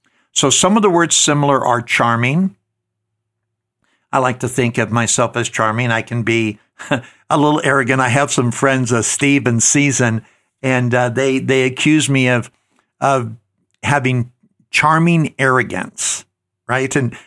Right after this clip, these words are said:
which they love me. They're my great friends. Uh, Laura and I, we have a wonderful relationship, but they look at me because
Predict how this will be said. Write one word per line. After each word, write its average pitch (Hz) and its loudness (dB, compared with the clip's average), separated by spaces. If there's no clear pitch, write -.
which 147 0
they 156 2
love 160 4
me. 156 4
They're 131 2
my 123 0
great 139 -2
friends. 135 -2
Uh, 123 2
Laura 127 2
and 123 0
I, 120 0
we 113 -2
have 135 -2
a 127 2
wonderful 139 0
relationship, 127 0
but 120 -4
they 156 2
look 175 0
at 135 0
me 123 0
because 120 -2